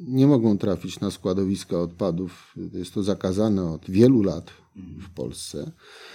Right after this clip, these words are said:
Speaker 1: Mm, natomiast rzeczywiście mówimy o
Speaker 2: Ja przepraszam, ale pod warunkiem, że są prawidłowo zebrane, prawda? To znaczy, jeśli ktoś wyrzuca mięso do bioodpadów, e, to czy one, zdaje się, już się nie nadają?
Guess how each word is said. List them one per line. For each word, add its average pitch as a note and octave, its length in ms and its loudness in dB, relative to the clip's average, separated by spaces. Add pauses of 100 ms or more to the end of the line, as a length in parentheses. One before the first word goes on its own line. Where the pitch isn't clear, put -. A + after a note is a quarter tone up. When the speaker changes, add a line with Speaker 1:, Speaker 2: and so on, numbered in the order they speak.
(520)
Speaker 1:
Mm, B2 220 0 (160)
natomiast E3 440 6
rzeczywiście G#3 420 4
mówimy G3 360 8
o F3 280 6 (720)
Speaker 2:
Ja A2+ 80 2
przepraszam, B2+ 380 2
ale A2 160 0
pod A2 140 -2
warunkiem, A2+ 380 2
że A#2 100 0
są B2+ 200 0
prawidłowo A2+ 580 0
zebrane, G#2+ 380 2
prawda? F#2 360 0
To A2+ 60 -10
znaczy, G#2+ 260 -2
jeśli G#2+ 240 -4
ktoś A2 320 -2 (480)
wyrzuca A2+ 380 0
mięso A2+ 380 2
do G#2 100 0
bioodpadów, G#2+ 880 0
e, G#2 360 -2 (100)
to A2 300 2
czy G#2+ 240 -2 (120)
one, G#2+ 200 0
zdaje G#2 200 -2
się, A2+ 100 -6
już G#2 180 -6
się G#2+ 80 -4
nie G#2+ 100 0
nadają? G2+ 460 0